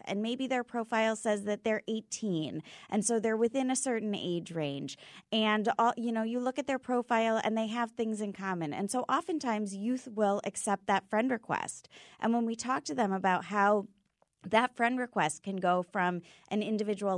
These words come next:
liking their posts and writing little things, and sometimes it's little things like "L O L" or, you know, "H-, have a good day." It's, it's little things so that their username starts popping up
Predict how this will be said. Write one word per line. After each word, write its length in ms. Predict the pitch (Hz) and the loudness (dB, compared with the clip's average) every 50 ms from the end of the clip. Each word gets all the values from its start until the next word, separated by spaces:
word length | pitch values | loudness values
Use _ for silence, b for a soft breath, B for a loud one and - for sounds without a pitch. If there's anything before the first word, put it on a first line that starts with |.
| 180 180 185 | 0 2 2
liking 380 | 196 208 202 - 226 202 196 185 | 2 0 0 -2 -4 -2 0 0
their 160 | 175 165 160 | 0 -2 -2
posts 440 | - - 165 - 139 139 - - - - | -2 -4 -4 -4 -4 -6 -8 -10 -8 -4
and 200 | - 190 185 175 | -2 -2 0 2
writing 400 | 202 208 214 220 226 220 208 190 | 2 4 4 4 4 2 2 2
little 220 | 180 185 175 170 160 | 2 2 2 0 -2
things, 280 | - 185 170 170 170 | -2 -4 -6 -4 -4
and 160 | 208 220 226 | -6 -6 -6
sometimes 360 | - 302 302 339 330 285 247 233 | -6 -6 -4 -4 -2 -2 -2 -2
it's 180 | 220 208 - | -4 -4 -4
little 200 | 220 226 220 220 | -4 -4 -4 -4
things 240 | 208 226 214 202 - | -4 -6 -6 -4 -2
like 180 | 185 170 156 - b b b b b b b _ - | -2 -2 -2 -4 b b b b b b b _ 8
"L 200 | 254 262 254 254 | 8 8 8 8
O 220 | 247 240 233 226 | 6 4 6 4
L" 640 | 220 202 196 190 185 180 170 170 165 160 160 160 165 | 6 6 6 6 6 6 4 4 2 2 0 0 -2
or, 540 | 156 92 82 170 170 170 165 170 170 170 160 B B B B | -2 -2 -2 -2 -2 0 0 0 0 -2 -4 B B B B
you 160 | B 196 208 | B -2 0
know, 300 | 208 202 185 175 175 170 - | 2 2 2 2 0 -2 -4
"H-, 220 | - 196 196 151 | -6 -10 -10 -8
have 240 | - - 277 277 262 | -2 0 2 2 2
a 40 | 247 226 | 2 2
good 120 | 247 220 185 | 0 0 0
day." 320 | 208 202 180 170 165 165 | 0 0 2 2 0 -2
It's, 160 | 175 170 - b b b b b b | -4 -6 -8 b b b b b b
it's 160 | - 208 208 - | -8 -8 -6 -6
little 320 | 262 269 302 302 311 330 | -4 -4 -2 -2 -2 -4
things 240 | 330 - 285 262 - | -4 -4 -6 -6 -4
so 100 | - 233 | -4 -2
that 320 | 208 214 214 196 180 170 | -2 -2 -2 -2 -4 2
their 300 | - 226 226 247 254 254 | 4 4 4 6 4 2
username 680 | 240 208 208 226 233 220 220 208 190 180 170 165 165 165 | 0 -2 -2 -2 -2 -2 -2 -2 -2 -2 -2 -2 -2 -4
starts 340 | - - 202 185 180 - - | -4 -4 -4 -4 -4 -6 -10
popping 420 | - - 208 208 - - 202 202 | -12 -8 -6 -6 -4 -4 -4 -2
up 140 | 185 175 170 | -2 -2 -2